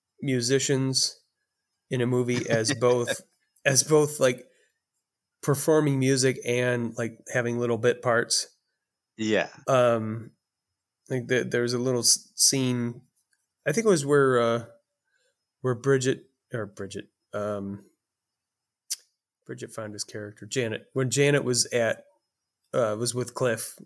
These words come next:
Speaker 1: with the band, and the, uh, it was actually two of the guys, it was Eddie Vedder and, uh, Jeff Ament from Pearl Jam. They were watching that thing about bees, and they're
Speaker 2: Yeah.
Speaker 1: just, like, stoned out of their gourd, and, like,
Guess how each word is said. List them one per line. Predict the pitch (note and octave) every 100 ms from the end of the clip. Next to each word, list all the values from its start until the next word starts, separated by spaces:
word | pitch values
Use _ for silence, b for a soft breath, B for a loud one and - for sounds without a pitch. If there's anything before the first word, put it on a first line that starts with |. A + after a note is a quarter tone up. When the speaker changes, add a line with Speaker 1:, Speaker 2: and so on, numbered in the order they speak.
| _
Speaker 1:
with | C#3 B2+
the | -
band, | B2 A#2+ A#2+ B2
and | A#2+ A#2
the, | A2+ - b b b b _ -
uh, | C3 A#2+ A#2
it | A2
was | B2
actually | D3 C#3+ C3
two | C#3+
of | B2
the |
guys, | B2 B2+ B2
it |
was | A#2+ -
Eddie | C#3+
Vedder | C3+ C3+ B2+ B2
and, | A#2
uh, | G#2+ G#2+
Jeff | G#2 B2 A#2+
Ament | A2 A2 A2 -
from | - A2 G#2 G2+ _ -
Pearl | A#2 A2
Jam. | A2 G#2 G2
They | A2
were | G#2+ G#2
watching | G#2+ A2 -
that | A2 -
thing | A#2 A2+
about | A2 G2+
bees, | A2+ G#2+ A2 A2
and | G2+
they're | G#2+
Speaker 2:
Yeah. |
Speaker 1:
just, | G#2 - -
like, | G2+
stoned | - - A#2 A2+
out | A2+
of | G#2+
their | G#2
gourd, | A2 A2 A2
and, | G#2
like, | G2+